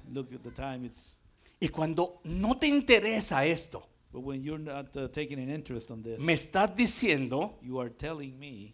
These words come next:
Speaker 2: que tú no necesitas más
Speaker 1: that you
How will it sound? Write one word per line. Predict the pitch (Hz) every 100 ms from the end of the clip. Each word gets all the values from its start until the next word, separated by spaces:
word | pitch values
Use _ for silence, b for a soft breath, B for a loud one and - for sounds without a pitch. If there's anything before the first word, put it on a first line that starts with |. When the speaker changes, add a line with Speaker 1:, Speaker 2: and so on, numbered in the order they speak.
| -
Speaker 2:
que | 165
tú | - - 196
no | 208 208
necesitas | 190 165 156 139 - 208 147 135
más | 131 170 240 - - - _ _ -
Speaker 1:
that | 113
you | 117